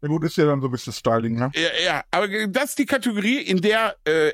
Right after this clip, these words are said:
Speaker 2: Essensgeschichten am besten reinpassen, wo die meisten Leute ihre Essensgeschichten reinmachen. Das ist doch scheiße, oder?
Speaker 1: Ja, vor allem, das ist ja wirklich so,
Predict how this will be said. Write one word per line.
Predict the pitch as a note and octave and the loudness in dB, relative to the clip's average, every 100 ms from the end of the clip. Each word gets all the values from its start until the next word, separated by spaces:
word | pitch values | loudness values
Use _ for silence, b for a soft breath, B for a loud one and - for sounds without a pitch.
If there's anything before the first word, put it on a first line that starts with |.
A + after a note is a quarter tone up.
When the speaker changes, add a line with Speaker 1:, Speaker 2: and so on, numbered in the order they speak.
| - | 0
Speaker 2:
Essensgeschichten | G#3+ G#3+ A#3 - G3+ A3 F#3+ F3+ | 0 0 -4 -2 -2 -2 -2 -2
am | |
besten | F3 F3 D#3+ | -2 -2 -2
reinpassen, | D3+ F#3 F#3+ F3 F3 | -2 0 -2 0 0
wo | E3+ | 2
die | E3 | 2
meisten | D3+ D#3 D3+ | 0 0 0
Leute | C#3+ C#3 | 0 2
ihre | C3+ A2+ | 0 0
Essensgeschichten | G#2 F#2+ - D#2+ F2 - E2+ | -2 -10 -12 -14 -14 -10 -8
reinmachen. | B1 - F2 - B B B B _ | -6 -8 -12 -16 B B B B _
Das | - | -12
ist | - | -10
doch | - | -4
scheiße, | - G#2 F#2+ - E2+ | -4 -6 -10 -10 -8
oder? | E2 G2+ - b b b b _ _ _ _ | -8 -8 -10 b b b b _ _ _ _
Speaker 1:
Ja, | - F3 | -4 -2
vor | F3 D3+ | 0 0
allem, | D3+ | 2
das | C3+ | 0
ist | C#3+ D3 | 0 0
ja | C3 | 0
wirklich | D3+ C#3+ | -2 -4
so, | C#3 B2 | -4 -4